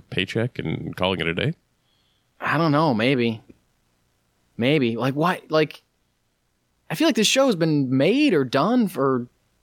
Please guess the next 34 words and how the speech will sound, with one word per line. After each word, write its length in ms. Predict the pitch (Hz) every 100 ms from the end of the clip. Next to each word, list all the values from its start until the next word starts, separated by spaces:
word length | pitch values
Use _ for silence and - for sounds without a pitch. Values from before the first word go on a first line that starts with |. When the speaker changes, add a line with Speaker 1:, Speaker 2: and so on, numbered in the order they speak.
| _ _ _ _ 247 123 101 107
Speaker 2:
being 300 | 220 190 120
worked 260 | 262 -
on 160 | 131 135
for 120 | 160
a 40 |
long 180 | 180 240
time. 220 | 254 285
They 120 | 165 175
announced 400 | 175 220 285 -
it 220 | 196 202 _ _ -
right 180 | 165 262
after 220 | 240 226
WandaVision 560 | 214 392 339 92 85
was 160 | 82 78
over. 340 | 76 69 76 - _
Speaker 1:
Yeah. 160 | - 139 _ _ _ _ _ _ _ _ _ _
Speaker 2:
And 120 | 131
now 520 | 156 175 175 175 151 - -
it's 160 | -
been 180 | - 180
so 260 | 170 - 196
long. 480 | 185 247 247 78 - _ _ _ _ -
And 100 | 143
now 100 | 165
it's 100 | -
gonna 160 | 165
be 100 | 175 165
<laughs> 80 | 170
even 280 | 170 165 185
longer. 320 | - 160 165
Like, 180 | 160 156
like, 200 | 165 160
who 340 | - 302 269 254
cares? 440 | - 330 330 170